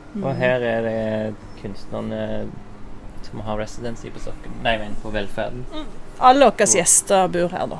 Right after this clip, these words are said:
Speaker 2: Ja.
Speaker 1: Så er der, eh, tre soverom med egen utgang til verandaen. Eh, og stua med utgang til verandaen. Det er veldig sånn
Speaker 2: Hvor stort er
Speaker 1: stort,
Speaker 2: det her,
Speaker 1: fint
Speaker 2: vil
Speaker 1: hus.
Speaker 2: du forklare?
Speaker 1: Hvor
Speaker 2: Eller
Speaker 1: stort det er?
Speaker 2: i kvadratmeter?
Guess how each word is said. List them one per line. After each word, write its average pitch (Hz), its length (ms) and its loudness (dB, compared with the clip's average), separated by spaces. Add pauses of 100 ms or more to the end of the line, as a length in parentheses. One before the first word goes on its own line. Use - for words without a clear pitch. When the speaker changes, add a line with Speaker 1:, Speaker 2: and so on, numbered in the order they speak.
Speaker 2:
Ja. 160 160 0 (680)
Speaker 1:
Så 185 80 -4
er 180 60 0
der, 165 240 0
eh, 160 240 2
tre - 240 0 (120)
soverom 254 640 8
med 208 140 4
egen 196 320 4
utgang 220 340 4
til 196 120 0
verandaen. 269 580 2 (1300)
Eh, 170 560 -4 (320)
og 170 80 -10
stua 220 400 -2
med 220 200 2
utgang 233 200 -2
til 240 100 -4
verandaen. 233 520 4
Det 220 80 6
er 190 100 6
veldig 180 220 -4
sånn 180 240 -2 (380)
Speaker 2:
Hvor 139 140 2
stort 143 380 2
er 139 60 4
Speaker 1:
stort, 147 160 6
Speaker 2:
det 117 60 4
her, 113 80 4
Speaker 1:
fint 110 120 4
Speaker 2:
vil 110 100 2
Speaker 1:
hus. 107 120 4
Speaker 2:
du 104 160 0
forklare? 104 640 -2
Speaker 1:
Hvor 107 220 -2
Speaker 2:
Eller 110 160 8
Speaker 1:
stort 311 400 8
det 208 100 6
er? 185 160 6 (100)
Speaker 2:
i 123 80 2
kvadratmeter? 107 760 8